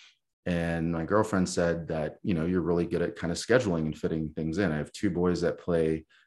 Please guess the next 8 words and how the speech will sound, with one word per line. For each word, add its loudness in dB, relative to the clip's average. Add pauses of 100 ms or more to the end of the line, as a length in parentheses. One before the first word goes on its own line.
(100)
you -2
know, 0
rep 2
sports, -2
basketball 2
and -2
baseball 2
and -4